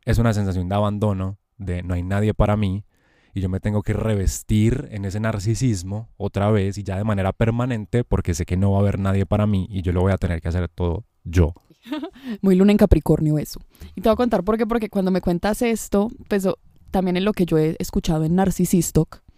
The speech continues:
Speaker 2: es como esa autosuficiencia, ¿no? Por ejemplo, <laughs> yo, ustedes, yo aquí les he contado mi vida prácticamente. Yo tengo una herida de abandono muy setenta hijueputa, o sea, <laughs> como súper grande.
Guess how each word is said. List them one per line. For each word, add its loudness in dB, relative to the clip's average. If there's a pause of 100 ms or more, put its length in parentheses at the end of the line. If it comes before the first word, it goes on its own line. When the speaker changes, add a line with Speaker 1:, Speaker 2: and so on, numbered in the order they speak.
(460)
Speaker 2:
es 2
como 2
esa 2
autosuficiencia, 0
¿no? -4
Por -2
ejemplo, 0 (100)
<laughs> 0
yo, -2
ustedes, -2
yo 2
aquí -4
les -2
he -6
contado 0
mi 2
vida 0
prácticamente. -2 (300)
Yo 6
tengo 2
una 0
herida -2
de -4
abandono -4
muy -4
setenta -6
hijueputa, -4
o -8
sea, -2
<laughs> 0
como 0
súper -4
grande. 0